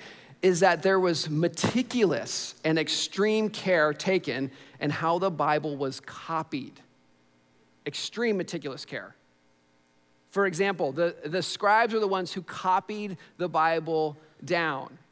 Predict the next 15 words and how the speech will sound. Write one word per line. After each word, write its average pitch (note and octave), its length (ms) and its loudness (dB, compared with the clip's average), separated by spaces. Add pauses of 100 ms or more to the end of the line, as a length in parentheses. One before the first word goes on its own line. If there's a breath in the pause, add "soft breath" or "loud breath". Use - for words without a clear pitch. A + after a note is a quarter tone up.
And F#3 220 -2
they G3+ 260 4
were, G3 360 2
like, E3 360 0 (140)
very, F#3 840 2 (140)
they, F3+ 260 -4
they, F3 120 -2
they F3+ 200 -2
wanted G#3+ 260 0
to G#3 60 -2
make G3 140 -2
sure G3 180 -2
they F3+ 120 0
got E3 360 2
it D#3+ 140 -2